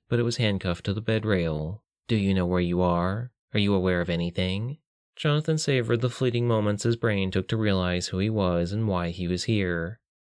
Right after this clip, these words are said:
and what he had done. The memories of murder,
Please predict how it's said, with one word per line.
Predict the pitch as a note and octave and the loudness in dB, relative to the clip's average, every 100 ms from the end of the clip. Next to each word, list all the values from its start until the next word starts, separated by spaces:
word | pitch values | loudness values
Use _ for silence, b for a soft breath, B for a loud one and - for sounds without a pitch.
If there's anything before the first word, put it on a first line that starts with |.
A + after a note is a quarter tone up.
| _ | _
and | A#2+ G2 | -2 2
what | F#2+ F2 | 2 2
he | F#2 | 2
had | F2 | 2
done. | F2+ F2+ D#2 C2+ D2 D2+ - _ _ - | 2 0 0 -2 -6 -8 -12 _ _ -6
The | C3+ | -2
memories | C3 B2+ A#2+ A2+ | 0 0 0 0
of | A#2 | -2
murder, | A#2 A#2 A2 F#2+ F2 F2 | -2 0 0 0 -2 -4